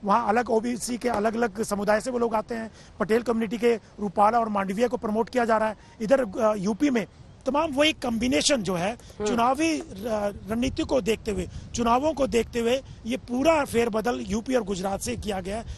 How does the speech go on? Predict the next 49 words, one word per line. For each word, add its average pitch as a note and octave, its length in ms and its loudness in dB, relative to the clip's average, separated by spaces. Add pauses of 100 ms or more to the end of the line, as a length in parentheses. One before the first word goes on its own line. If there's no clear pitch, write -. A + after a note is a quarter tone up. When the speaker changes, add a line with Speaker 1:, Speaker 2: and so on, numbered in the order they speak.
(120)
Speaker 1:
हालांकि C4+ 260 2
दूसरे C#4 300 0
राज्यों C#4+ 300 2
में C#4+ 100 0
भी D4 160 0 (260)
ये B3+ 120 -2
चीजें C4 240 -2
matter B3 260 0
करती B3 300 -4
हैं। - 360 -8
साथ A3 340 2
ही C#4+ 60 -4
साथ C#4+ 100 2
परफॉर्मेंस A#3 560 -2
की D4+ 60 0
अगर B3 140 0
बात G3+ 240 0
करते G3 220 -6
हैं F3 80 -6
हम F3+ 60 -6
लोग, B3+ 160 -2 (260)
वो A3+ 160 4
तो E4 140 0
मोदी C4 260 2
का D4 80 0
क्राइटेरिया C4+ 440 0
रहता A#3+ 220 0
है, E3 80 -6 (220)
लेकिन A#3 460 2 (240)
राजनीतिक G#3+ 800 2 (440)
पहलू C4 280 2
को C#4 160 2
भी D4 120 0
नजरअंदाज A3+ 600 4
नहीं A#3 120 -2
कर G#3 120 -4
सकते, A#3+ 380 -2 (260)
क्योंकि C4 260 0 (340)
ultimately C4+ 480 2
तो C#4 140 2
कोई A#3+ 220 4
भी C#4 100 -2
पार्टी, A#3+ 300 4
उनका A#3+ 240 0
motive A3 320 -2
रहता A#3 180 2
है A3+ 40 -2
चुनाव A3 300 2
जीतना। E3+ 340 -4